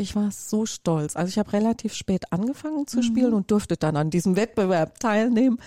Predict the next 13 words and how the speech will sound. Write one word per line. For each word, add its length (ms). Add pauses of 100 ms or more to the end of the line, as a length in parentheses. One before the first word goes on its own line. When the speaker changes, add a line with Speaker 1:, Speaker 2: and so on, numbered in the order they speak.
(400)
Speaker 1:
und 140
dann 140
mitten 260
im 160
Wettbewerb 600 (720)
war 140
nichts 400
mehr 140
da. 200 (880)
Speaker 2:
Ein 60
Speaker 1:
Mittendrin. 500
Speaker 2:
Blackout. 220
Speaker 1:
Blackout, 420